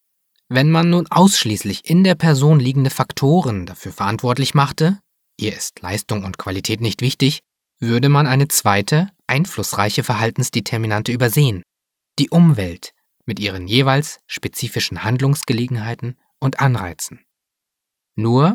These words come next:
wenn eine Person mit ihrer individuellen Präferenz für bestimmte Anreize, Motiv, auf eine Umwelt trifft, in der die gewünschten Anreize verfügbar sind, wird sie motiviert sein, das entsprechende Verhalten zu zeigen.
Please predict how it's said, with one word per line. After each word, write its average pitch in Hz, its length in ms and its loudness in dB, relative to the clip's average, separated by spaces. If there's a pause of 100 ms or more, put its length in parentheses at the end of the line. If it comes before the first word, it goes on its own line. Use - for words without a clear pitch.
(120)
wenn 160 160 -2
eine 147 220 2
Person 117 560 0
mit 151 120 0
ihrer 90 280 -8
individuellen 117 720 0
Präferenz 98 640 -2
für 98 140 -4
bestimmte - 420 -10
Anreize, 110 680 -2 (280)
Motiv, 113 500 -4 (420)
auf - 160 -6
eine 123 200 0
Umwelt 139 720 0
trifft, - 480 -4
in 113 240 -4
der 123 160 2
die 123 120 -2
gewünschten 147 600 0
Anreize 139 540 0
verfügbar 117 680 -4
sind, 85 380 -12 (480)
wird 101 280 -2
sie 160 140 0
motiviert 131 580 0
sein, 139 320 0
das 95 180 -8
entsprechende 101 600 -8
Verhalten 95 540 -6
zu 139 100 -4
zeigen. 110 500 -2